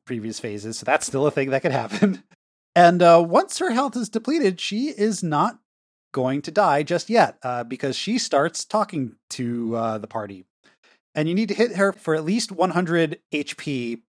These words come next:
for her to continue her speech,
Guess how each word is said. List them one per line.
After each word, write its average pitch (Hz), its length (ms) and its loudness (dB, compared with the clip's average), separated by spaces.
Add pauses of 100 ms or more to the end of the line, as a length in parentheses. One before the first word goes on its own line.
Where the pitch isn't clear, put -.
(680)
for 156 120 0
her 156 140 4
to 139 120 0
continue 135 500 -4
her 123 240 -6
speech, - 460 -10